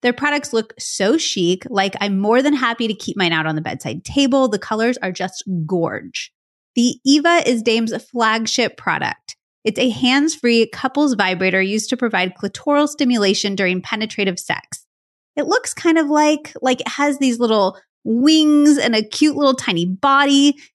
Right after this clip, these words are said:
It's adorable, honestly, and a game changer for couples play because it's fun to spice it up, right? Like, let's be playful, let's experiment, let's mix it up.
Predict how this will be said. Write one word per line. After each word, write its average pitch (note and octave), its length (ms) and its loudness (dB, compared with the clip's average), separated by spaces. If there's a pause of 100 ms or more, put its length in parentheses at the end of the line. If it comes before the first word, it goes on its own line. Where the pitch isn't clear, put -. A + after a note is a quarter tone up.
It's - 120 -4
adorable, G#3+ 680 2
honestly, G3 600 2
and A3 320 -4
a G3+ 200 -2
game C4 340 4 (100)
changer A3+ 460 0
for F#3+ 160 -6
couples D4+ 500 0
play D4 240 2
because A#3 340 0
it's - 200 -8 (240)
fun D#4 520 6
to A#3 100 -4
spice A#3 320 -2
it - 100 -2 (100)
up, D#4 300 2 (160)
right? B3+ 320 2
Like, A#3 260 -2 (260)
let's A3 200 0
be C#4+ 140 4
playful, E4+ 600 0
let's F#3+ 240 -4
experiment, B3 880 0
let's G#3+ 240 -6
mix A3+ 300 -2
it D4+ 60 2
up. D#4+ 360 2